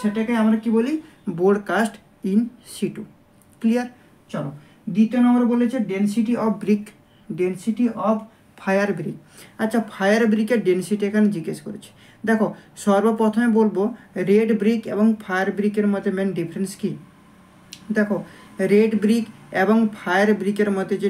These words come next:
ডিফারেন্স রয়েছে, ডিফারেন্স দেখো এই ফায়ার ব্রিকও কিন্তু ওয়েট কিন্তু ভালো থাকে এবং এর কস্টটাও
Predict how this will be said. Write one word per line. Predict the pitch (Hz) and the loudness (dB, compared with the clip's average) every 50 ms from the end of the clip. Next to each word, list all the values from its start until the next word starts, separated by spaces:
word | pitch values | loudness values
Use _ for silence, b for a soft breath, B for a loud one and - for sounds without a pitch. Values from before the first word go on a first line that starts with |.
| 170 160 | -2 -2
ডিফারেন্স | 175 165 - 175 202 214 208 208 208 | -6 -6 -2 0 2 2 2 2 0
রয়েছে, | 180 175 165 160 - 185 214 240 233 B B B B B B 214 | -2 -2 -4 -4 -6 -4 -4 -4 -6 B B B B B B 0
ডিফারেন্স | 208 208 208 226 226 233 233 208 - B B B B B - | 0 2 2 2 2 2 2 0 -2 B B B B B 0
দেখো | 214 214 208 196 - - | 0 2 2 2 0 2
এই | 208 208 208 - | 0 0 0 -2
ফায়ার | - 190 190 202 214 226 202 | -2 0 2 2 2 2 2
ব্রিকও | 214 233 240 214 247 240 226 - | 2 0 0 2 0 0 0 0
কিন্তু | 254 240 233 233 262 269 285 277 - - _ _ - 190 190 - - | 0 0 0 0 -2 -4 -6 -8 -12 -16 _ _ -8 -6 -6 -4 -2
ওয়েট | 196 202 214 220 214 214 | 2 2 2 2 2 0
কিন্তু | - 226 214 220 208 180 | 0 2 2 2 2 0
ভালো | 180 175 180 190 202 | -2 -4 -2 -2 0
থাকে | 208 202 - 233 240 - - | -2 -2 -2 -4 -6 -6 -6
এবং | 180 185 196 202 220 190 | -4 -4 -4 -4 -2 -2
এর | 196 202 202 202 - | -2 -2 -2 -4 -4
কস্টটাও | 175 170 165 170 - - 208 196 | -6 -6 -6 -6 -6 -6 -4 -4